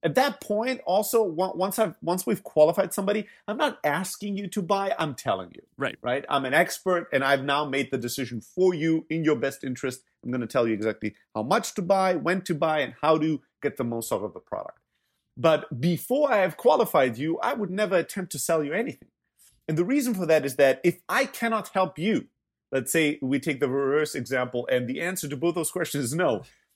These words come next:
Speaker 1: I cannot help you, <laughs> you cannot help me. Well, the only thing that's gonna come out of a relationship like that is wasted time and money,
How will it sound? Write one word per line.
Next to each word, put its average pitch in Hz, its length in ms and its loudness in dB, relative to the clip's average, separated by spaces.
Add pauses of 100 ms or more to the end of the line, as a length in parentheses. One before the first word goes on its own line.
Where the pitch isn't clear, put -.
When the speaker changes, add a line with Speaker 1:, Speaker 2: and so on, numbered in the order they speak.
(260)
Speaker 1:
I 165 160 2
cannot 220 440 0
help 190 240 2
you, 190 280 2
<laughs> - 20 -4
you 170 180 -2
cannot 196 460 -2
help 170 240 4
me. 185 260 -2 (160)
Well, 202 120 2
the 214 180 0
only 277 380 4
thing 240 240 0
that's 208 180 4
gonna 185 360 2
come 180 240 -4
out 180 140 2
of 165 100 2
a 165 60 4
relationship 147 580 0
like 120 200 2
that 117 280 6 (300)
is 160 460 6
wasted 156 720 2
time 127 300 -4
and 104 120 -6
money, 95 240 -10